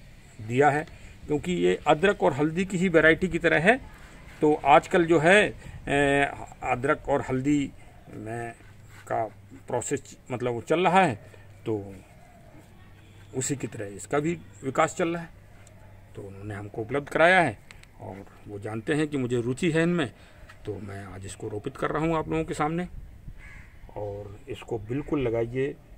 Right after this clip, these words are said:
ये बहुत ही दिव्य चीज़ है और अब कम मिलती है। इसके कई नाम हैं, केऊ कंद इसको कहते हैं और इंसुलिन तो कहा ही जाता है। इसको क्रैब जिंजर कोस्टस स्पिरुअस भी कहते हैं,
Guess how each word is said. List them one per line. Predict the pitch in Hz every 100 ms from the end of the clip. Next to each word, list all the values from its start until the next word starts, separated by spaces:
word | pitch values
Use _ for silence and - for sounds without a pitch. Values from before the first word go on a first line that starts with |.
| - -
ये | 113
बहुत | 110 110 131 131
ही | 139
दिव्य | 107 117 147 135
चीज़ | - 117
है | 110 131 - - - - -
और | 117
अब | 113 - - -
कम | 165 160
मिलती | 123 104 - 120
है। | 139
इसके | 156 139 - 160 -
कई | 180 180
नाम | 143 110 107
हैं, | 127 170 - - - - - -
केऊ | 185 190 185
कंद | 180 185
इसको | 139 - 131
कहते | 107 - 110
हैं | - - - - - - - - - - -
और | 127 135 156
इंसुलिन | 151 156 165
तो | 156
कहा | 147 123
ही | 156
जाता | 160 151 147
है। | 147 - - - - -
इसको | 143 208 196 -
क्रैब | 170 196 170
जिंजर | 135 147 160 196 202 -
कोस्टस | 151 147 - - 214 - - - - -
स्पिरुअस | 139 - 180 175 208 214 -
भी | 156
कहते | 131 110 -
हैं, | 107 110